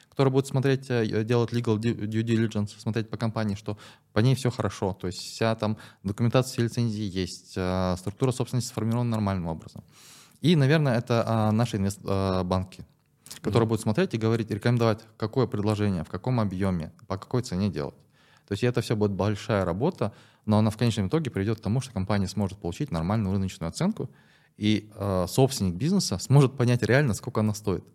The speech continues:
Speaker 2: Мгм.
Speaker 1: Не то, что он думает в голове, типа, а, что моя компания, я там за, моё состояние такое-то, а реально рыночная оценка, которая будет реально щ-, э, торговаться на бирже,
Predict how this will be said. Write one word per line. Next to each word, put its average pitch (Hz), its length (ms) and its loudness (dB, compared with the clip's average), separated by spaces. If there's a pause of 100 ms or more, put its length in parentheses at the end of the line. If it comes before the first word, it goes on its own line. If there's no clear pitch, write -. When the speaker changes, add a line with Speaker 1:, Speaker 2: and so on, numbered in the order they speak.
(260)
Speaker 2:
Мгм. 113 140 -16
Speaker 1:
Не 101 80 2
то, 240 140 6
что - 180 0
он 127 280 4
думает 113 340 2
в 101 40 -8
голове, 110 520 2 (400)
типа, 95 380 0
а, 95 240 -2
что - 180 -6
моя 101 160 2
компания, 98 480 -2
я 87 100 -4
там 85 180 -8
за, 87 180 -2
моё 92 280 0
состояние 95 420 0
такое-то, 90 340 -4 (260)
а 90 120 2
реально 143 240 4
рыночная 123 320 0
оценка, 240 220 -2
которая 117 200 -2
будет 113 140 -6
реально 143 280 0
щ-, - 320 -14
э, 92 240 -2
торговаться 113 520 2
на 95 80 0
бирже, 147 400 0